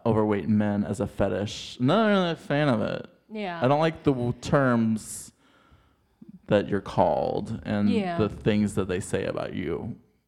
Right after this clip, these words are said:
Speaker 1: It's more derogatory than what you would think it would be. More derogatory than love, let me say that.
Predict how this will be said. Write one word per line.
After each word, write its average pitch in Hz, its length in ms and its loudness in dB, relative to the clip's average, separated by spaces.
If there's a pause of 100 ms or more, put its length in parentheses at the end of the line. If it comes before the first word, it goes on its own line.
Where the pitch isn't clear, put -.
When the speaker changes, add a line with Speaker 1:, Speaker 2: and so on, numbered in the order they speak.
(380)
Speaker 1:
It's - 120 -16
more 160 180 4
derogatory 110 680 2
than 104 100 2
what - 180 -6
you - 60 -2
would - 140 -8
think - 180 -6
it - 100 -10
would - 120 -12
be. - 280 -10
More 151 220 4
derogatory 127 580 2
than 95 220 -4
love, - 380 -4
let - 140 -6
me - 100 -6
say - 200 -8
that. - 280 -8